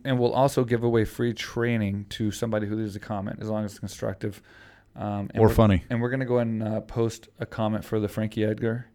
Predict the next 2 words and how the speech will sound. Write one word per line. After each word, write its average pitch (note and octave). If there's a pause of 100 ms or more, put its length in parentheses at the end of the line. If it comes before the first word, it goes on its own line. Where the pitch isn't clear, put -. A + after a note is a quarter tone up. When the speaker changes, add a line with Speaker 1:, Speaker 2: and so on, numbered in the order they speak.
(840)
Speaker 1:
um, G#2 (540)
podcast. A2